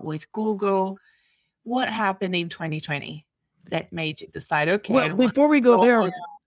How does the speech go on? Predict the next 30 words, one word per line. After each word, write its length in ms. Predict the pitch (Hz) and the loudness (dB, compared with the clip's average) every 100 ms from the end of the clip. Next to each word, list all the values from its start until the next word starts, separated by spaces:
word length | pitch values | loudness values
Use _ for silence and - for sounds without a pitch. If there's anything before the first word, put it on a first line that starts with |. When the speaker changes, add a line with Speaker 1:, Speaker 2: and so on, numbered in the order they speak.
| _ - | _ 0
Speaker 2:
there 160 | 214 | 2
was 160 | 208 190 | 2 2
another 400 | 190 196 208 202 | 2 2 2 0
little 260 | 185 180 170 | 0 -2 -2
gap 380 | 170 175 175 | 0 0 0
there 220 | 180 165 151 | -2 -2 0
where 300 | 156 156 - | 0 0 2
I 140 | 175 | 0
left 600 | 185 160 170 175 - - - | -2 0 2 0 -4 -20 -16
Spencer 480 | - - 165 156 151 | -12 -6 -6 -4 -8
Stuart 640 | - 175 170 156 139 - | -6 -2 0 0 -2 -2
after 280 | 147 143 151 | -4 -4 -2
I'd 160 | 147 143 | -2 -2
made 220 | 147 139 | -4 -4
partner 460 | - 147 147 139 139 | -4 -4 -2 -2 -2
and 160 | 135 | -2
it, 120 | 135 131 - | -4 -6 -10
it 220 | 139 135 | -10 -10
continued 500 | - 135 - 143 139 | -10 -8 -6 -4 -2
on 260 | 135 135 135 | -2 -2 -4
for 320 | - 139 127 | -6 -4 -4
several 320 | 123 147 139 | -4 -4 -4
years 460 | 135 139 135 139 - _ _ _ - | -2 -2 -4 -6 -10 _ _ _ -6
to 100 | 185 | 0
write 220 | 175 180 | 2 4
a 40 | 147 | 4
book. 400 | 240 - - - | 4 2 -4 -14
So 340 | - 165 156 151 | -4 2 2 2
I 120 | 160 | 0
wrote 360 | 165 160 180 175 | 0 2 2 2